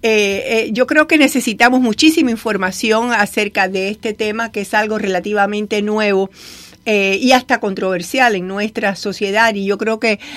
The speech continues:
lo mejor que puede tener la población y el consumidor es la mejor información. Eh, su compañía es una compañía que fabrica los productos a base de los diferentes, eh, eh,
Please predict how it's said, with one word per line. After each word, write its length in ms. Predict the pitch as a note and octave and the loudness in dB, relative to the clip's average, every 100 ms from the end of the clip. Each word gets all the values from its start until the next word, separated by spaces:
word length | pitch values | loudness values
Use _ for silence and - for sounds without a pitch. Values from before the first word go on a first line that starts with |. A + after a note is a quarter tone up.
| - | -6
lo 220 | G#3 G3+ | 0 0
mejor 340 | F#3+ F#3+ A3+ - | 0 0 -2 -2
que 140 | A3+ | -2
puede 260 | A#3 A#3 G#3+ | 0 0 0
tener 320 | G#3 G#3 G#3+ | 0 0 0
la 140 | A3+ | -2
población 680 | G#3 F#3 F#3 A3+ A3 A3 G#3+ | 0 -2 -2 -2 -2 -2 -2
y 60 | |
el 100 | F#3 | -2
consumidor 680 | F#3+ F#3+ F#3+ F#3+ F#3 G#3+ A#3 - | -2 -6 -4 -6 -2 -2 -2 -4
es 320 | A3 A#3 - | -4 -4 -4
la 220 | G#3+ F#3 | -2 0
mejor 300 | F3+ F#3 G#3+ | -2 -4 -4
información. 840 | G#3+ G#3+ G#3 F3 E3+ E3 F#3+ D#3+ - - - - - - A#3+ | -4 -6 -6 -4 -6 -6 -6 -6 -10 -18 -16 -16 -18 -6 0
Eh, 540 | A3+ G#3+ G#3 G3+ G3+ | 4 4 4 2 -2
su 280 | - - D4 | -6 0 0
compañía 840 | F4+ F4+ E4 D#4 C4+ C4 C4 C4 A#3 | 2 2 2 2 4 4 4 4 2
es 80 | |
una 220 | A3+ A3+ A3 | -2 0 -2
compañía 580 | A3+ A3+ G#3 A3 A3+ | -2 0 0 2 0
que 140 | A3+ G#3 | 0 -2
fabrica 720 | - G3+ G3 A#3+ C4 G3+ F#3 | 4 4 4 2 0 0 0
los 220 | G3 G3 | 0 -2
productos 680 | - G3+ G3 A3+ G#3 A#3+ A3+ | -2 0 2 2 0 2 4
a 100 | G3 | 6
base 540 | F#3+ G3+ - A3 G#3 G#3+ | 6 4 2 0 0 -2
de 340 | F3 F#3 F3+ | -2 0 0
los 180 | F3+ F#3 | 0 -2
diferentes, 800 | F#3+ G3+ F#3+ G3 G3+ G#3 G#3 G3+ | -2 -2 0 0 0 0 -2 -4
eh, 40 | |
eh, 460 | G3+ F#3 F3 E3+ | -2 0 0 -2